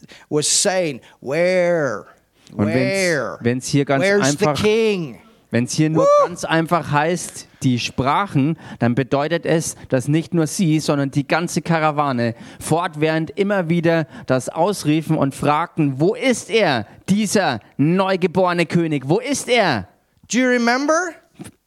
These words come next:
Speaker 2: Erinnert ihr euch?
Speaker 1: When Herod went on this killing spree again, what did he do?
Speaker 2: Als Herodes wieder in diesen Killermodus wechselte, was tat er?
Speaker 1: He didn't just have the little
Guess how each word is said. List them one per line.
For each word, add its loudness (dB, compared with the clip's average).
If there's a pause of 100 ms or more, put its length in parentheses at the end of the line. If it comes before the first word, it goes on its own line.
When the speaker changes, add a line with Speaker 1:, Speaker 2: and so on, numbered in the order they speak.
(120)
Speaker 2:
Erinnert 0
ihr 2
euch? 2
Speaker 1:
When -2
Herod 2
went 0
on 2
this 0
killing 0
spree 0
again, -2 (160)
what 0
did -2
he 0
do? 0 (180)
Speaker 2:
Als 0
Herodes 2
wieder 2
in -4
diesen 2
Killermodus 0
wechselte, 0 (200)
was -2
tat 0
er? 0 (540)
Speaker 1:
He 0
didn't 0
just -4
have 0
the -4 (260)
little -2